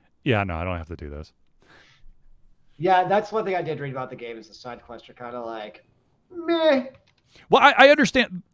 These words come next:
Speaker 1: Basically, what the, the side quests, what they're trying to do is they're trying to make you utilize all the characters, uh, and, and also, uh, increase the, the friendship rating or ranking, uh,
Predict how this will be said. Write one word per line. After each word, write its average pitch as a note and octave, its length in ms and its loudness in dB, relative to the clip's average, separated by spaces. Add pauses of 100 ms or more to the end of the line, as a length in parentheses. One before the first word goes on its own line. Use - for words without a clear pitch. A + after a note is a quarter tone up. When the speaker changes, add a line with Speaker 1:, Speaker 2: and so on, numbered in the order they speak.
(220)
Speaker 1:
Basically, A#3+ 360 2
what F3+ 160 2
the, D#3+ 80 -4
the C3 100 -4
side A3 260 -2
quests, - 380 -4 (360)
what C#3 140 0
they're D3 80 -2
trying A3 180 4
to F#3+ 100 2
do C3+ 160 0
is A#2 120 -2
they're B2 100 0
trying D3 360 2
to C3 60 2
make C#3 240 -2
you C3 240 -6
utilize A#2+ 380 2
all A#2 100 0
the C#3+ 80 -8
characters, F#2+ 560 -4 (480)
uh, A2+ 460 8
and, B2 320 -4 (140)
and A2+ 440 0 (220)
also, B2 320 2 (680)
uh, G2 260 -12
increase D#3+ 540 0
the, A#2+ 360 6 (140)
the B2+ 120 -2
friendship D#3+ 680 2 (180)
rating A2 480 2
or G2 80 -2
ranking, A2 540 -4 (600)
uh, A2 520 4